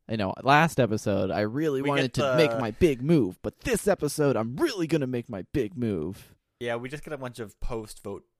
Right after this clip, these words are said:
Speaker 2: drama with Owen, Sammy, and was it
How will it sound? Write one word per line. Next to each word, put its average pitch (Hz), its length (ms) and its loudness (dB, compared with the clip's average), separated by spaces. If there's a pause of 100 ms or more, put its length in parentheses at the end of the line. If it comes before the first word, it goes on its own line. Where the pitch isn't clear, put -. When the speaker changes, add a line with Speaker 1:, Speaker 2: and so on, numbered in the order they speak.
(240)
Speaker 2:
drama 104 480 -8
with 92 280 -12
Owen, 98 800 -12
Sammy, 98 680 -14 (180)
and - 300 -20
was - 140 -18
it - 80 -20